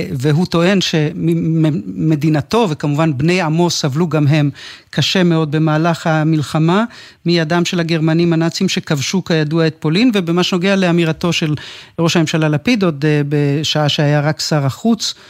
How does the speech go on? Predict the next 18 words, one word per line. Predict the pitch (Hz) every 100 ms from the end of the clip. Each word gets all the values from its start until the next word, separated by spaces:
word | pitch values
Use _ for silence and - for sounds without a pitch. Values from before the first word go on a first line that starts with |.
| - _
שהפולנים | - 151 139 139 - 170 160 180
לא | 160 180
ילמדו | 202 170 156 151
אותנו | 175 160 160 151
ולא | 156
יגידו | 180 143 196 214
לנו | 202 190
ולא | 147
יכתיבו | 156 - - 208
לנו | 196 151
מה | 147 165
ללמד | 160 156 160
את | 156
הילדים | 147 143 135 185
שלנו | 190 160 151
על | 135
זוועות | 123 143 151
השואה. | 143 - 156 160 202